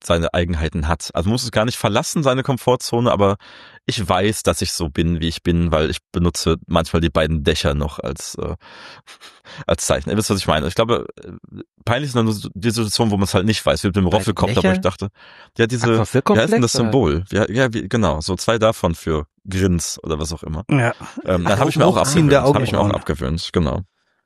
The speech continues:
Speaker 1: Ähm,
Speaker 3: Das hat mein Cousin immer gemacht, der ist zehn Jahre jünger als ich.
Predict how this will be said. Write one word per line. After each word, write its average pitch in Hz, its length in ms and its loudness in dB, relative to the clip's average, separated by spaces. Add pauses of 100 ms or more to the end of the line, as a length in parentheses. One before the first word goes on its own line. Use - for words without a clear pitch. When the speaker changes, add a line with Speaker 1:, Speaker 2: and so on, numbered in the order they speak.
(720)
Speaker 1:
Ähm, 82 360 2
Speaker 3:
Das - 120 0
hat 143 80 4
mein 123 140 4
Cousin 120 320 4
immer 98 160 0
gemacht, 90 340 -2
der 90 120 -4
ist - 340 -10
zehn 113 220 2
Jahre 107 160 4
jünger 123 160 6
als 123 180 4
ich. - 280 -2